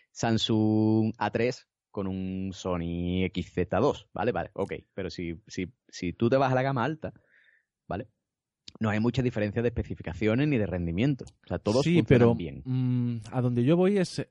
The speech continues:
Speaker 2: es que más allá de Samsung, o sea, cuando tú piensas en gama alta que no sea, que sea Android, piensas en Samsung. Y es así.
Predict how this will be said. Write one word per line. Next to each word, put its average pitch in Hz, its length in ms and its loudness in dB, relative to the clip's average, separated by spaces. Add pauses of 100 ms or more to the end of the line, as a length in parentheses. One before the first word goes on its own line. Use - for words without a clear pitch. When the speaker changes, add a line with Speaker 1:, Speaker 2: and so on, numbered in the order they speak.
Speaker 2:
es 113 160 -2
que 107 640 0 (200)
más 135 300 0
allá 180 180 4
de 170 100 2
Samsung, 190 540 -4 (200)
o - 40 -20
sea, 107 120 -4
cuando 113 220 -2
tú 165 80 -2
piensas 165 320 -2
en 165 120 -2
gama 151 260 2
alta 101 400 -4
que 117 100 -4
no 120 120 0
sea, 104 1080 -4 (100)
que - 100 -12
sea 104 200 -4
Android, 123 340 -2 (300)
piensas 113 300 0
en 101 100 -2
Samsung. - 480 -10 (1500)
Y 104 100 -8
es 98 100 -4
así. 180 280 -4